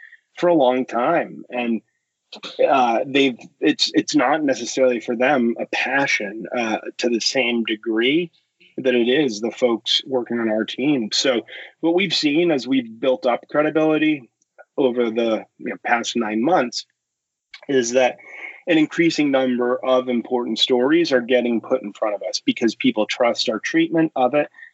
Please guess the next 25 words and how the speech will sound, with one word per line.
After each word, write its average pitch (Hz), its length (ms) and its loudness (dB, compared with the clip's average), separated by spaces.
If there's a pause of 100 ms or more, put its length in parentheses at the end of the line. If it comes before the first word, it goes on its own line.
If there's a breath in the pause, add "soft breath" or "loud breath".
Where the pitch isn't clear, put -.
(120)
They 131 80 2
trust 123 340 0
our 117 120 -2
understanding 117 760 -2
of 107 120 -4
it, 113 60 -2
and 123 100 0
they 131 80 4
know 156 160 2
we 165 140 2
care. 123 580 -2
So, 117 320 0 (440 loud breath)
like, - 200 0
we're 147 140 2
going 131 500 2
to 120 60 2
get 117 240 -2
to - 80 -14
the 117 80 -6
bottom, 113 460 0
and 139 180 2
we're 170 140 4
actually 160 260 0
gonna 123 140 0
challenge 135 720 -2